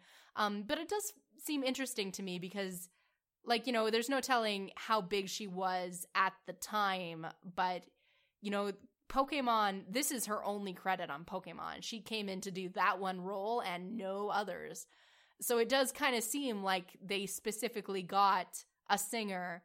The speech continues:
to play that one specific role of a singer, somebody who, you know, was an idol professionally. Like, she was in a couple different groups and,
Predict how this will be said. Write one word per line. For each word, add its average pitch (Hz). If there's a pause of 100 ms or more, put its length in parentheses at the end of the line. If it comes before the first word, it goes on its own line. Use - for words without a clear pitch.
(800)
to 226
play 220
that 202
one 208
specific 196
role 196
of 175
a -
singer, 175
somebody 185
who, 185
you 190
know, 185
was 190
an 180
idol 165
professionally. 180
Like, 175
she 190
was 180
in 175
a 170 (180)
couple 180
different 180
groups 175
and, 185